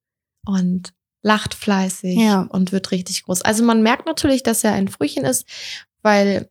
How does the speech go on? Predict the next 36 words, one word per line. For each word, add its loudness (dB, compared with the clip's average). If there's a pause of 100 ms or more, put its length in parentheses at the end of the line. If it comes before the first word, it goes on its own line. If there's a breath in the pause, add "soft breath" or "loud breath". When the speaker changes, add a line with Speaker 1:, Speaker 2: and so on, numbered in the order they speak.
(440)
Speaker 1:
der 2
Entwicklungsstand 0
tatsächlich -4
aktuell -2
ist -2 (320)
von 0
einem 0
zweieinhalb 0
Monate -2
alten -4
Baby. -2 (840 loud breath)
Ähm, 4 (480)
also -2 (160)
er -6
dreht 0
sich -2
noch -4
nicht 2
und -2
er -2
nimmt 0
auch 2
noch 0
nicht 0
Sachen 0
oder -4
so, -4
das, 0
was -6
man -2
jetzt -6
eigentlich -2
so -2
machen 0
müsste. -2
Speaker 2:
Mhm. 4